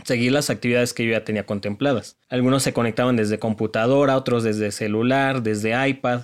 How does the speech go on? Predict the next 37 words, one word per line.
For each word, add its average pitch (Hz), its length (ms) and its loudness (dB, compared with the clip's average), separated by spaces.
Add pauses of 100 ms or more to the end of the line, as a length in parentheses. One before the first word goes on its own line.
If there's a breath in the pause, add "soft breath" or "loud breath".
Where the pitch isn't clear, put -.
(280)
o 123 120 0
un 135 180 4
dispositivo 127 680 0
compartido 120 680 0
para 101 480 -2 (140)
dos, 123 380 2
tres 117 280 -2
hermanos, 113 840 0 (180)
el 120 140 -6
papá, 117 400 -2
la 117 140 0
mamá 107 300 0
trabajando 110 440 -2
también 110 260 -2
desde 107 240 -4
casa. 131 400 -4 (320)
Entonces, 131 680 0
pues, 131 240 0
mucha 143 680 2
paquetería 127 680 0
que 117 180 0
ya 123 180 2
teníamos 143 440 2
instalada 127 480 2
en 127 100 2
el 123 100 2
aula 131 220 2
de 131 140 0
clases 143 600 -2 (500)
no 143 120 -2
se 139 140 0
puede 135 220 2
transportar 110 640 -2
a 101 80 0
la 104 160 -2
casa 175 360 -2
por 98 320 -4